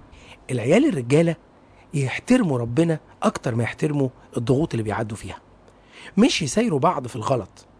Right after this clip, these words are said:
لا، يشجعوا بعض على الصح. دي وقفة الرجالة.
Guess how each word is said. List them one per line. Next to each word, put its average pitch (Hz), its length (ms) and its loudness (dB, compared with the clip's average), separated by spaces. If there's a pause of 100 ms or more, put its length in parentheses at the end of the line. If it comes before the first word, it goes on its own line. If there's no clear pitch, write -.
(120)
لا، 147 160 0 (100)
يشجعوا 127 640 0
بعض 127 240 -4
على 101 120 -8
الصح. - 460 -10 (400)
دي 196 160 4
وقفة - 320 2
الرجالة. 107 380 -6